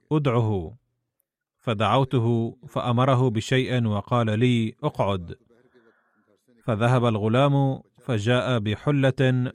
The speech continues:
وجاء بألف درهم، ونزع ثوبي وألبسني الحلة، وجعل الألف درهم فيها. فرجعت إلى أبي فأخبرته،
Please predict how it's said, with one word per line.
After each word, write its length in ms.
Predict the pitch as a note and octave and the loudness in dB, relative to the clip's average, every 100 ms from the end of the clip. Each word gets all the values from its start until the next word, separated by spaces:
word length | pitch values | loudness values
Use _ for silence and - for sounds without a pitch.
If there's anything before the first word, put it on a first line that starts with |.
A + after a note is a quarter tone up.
| - | -6
وجاء 560 | B2 A2+ A2 C3 C3 | -4 0 2 0 0
بألف 400 | A#2 A2+ C3 B2+ | -2 -2 -4 -2
درهم، 600 | A#2 B2+ C3+ A2 F2+ E2 - _ _ _ _ _ _ _ _ _ - | -2 0 0 0 -4 -8 -16 _ _ _ _ _ _ _ _ _ -4
ونزع 720 | G#2 G#2 G#2+ B2+ A#2+ A2 A2 | 0 0 2 2 2 2 0
ثوبي 500 | - C3+ B2+ B2 C3+ | 2 2 2 2 2
وألبسني 960 | A#2 G#2 A2 G#2+ B2 B2 A2+ A2 F#2 | 0 0 -2 -2 -2 0 0 0 -2
الحلة، 560 | A2+ G#2+ E3 D3+ G2+ D#2+ - _ _ _ _ _ A#2 A#2+ B2 A#2+ A2+ A2 A2 A#2 A2 G#2 _ _ A2 - | -4 -4 -2 -2 -2 -4 -12 _ _ _ _ _ _ _ _ _ _ _ _ _ _ _ _ _ _ -6
وجعل 600 | G#2+ F#2+ G2 B2 B2+ B2 | -2 -2 2 2 4 0
الألف 380 | A2 C3+ C3 B2 | 0 -4 -2 -2
درهم 520 | G#2+ B2+ B2 A#2 G#2+ | 0 2 2 0 -2
فيها. 500 | - D3 A2+ F2 C#2 _ - _ _ _ _ _ | -2 0 0 -4 -8 _ -20 _ _ _ _ _
فرجعت 580 | - A#2 G#2 B2+ D3+ D3+ | -6 -2 0 0 -2 -2
إلى 240 | D#3 C#3+ A#2+ | -4 -2 -2
أبي 460 | G2+ B2+ A2+ G#2 | -2 -2 -2 -4
فأخبرته، 800 | - F2+ - A2+ D#3 - G2+ | -6 -10 -6 -4 -4 -2 -4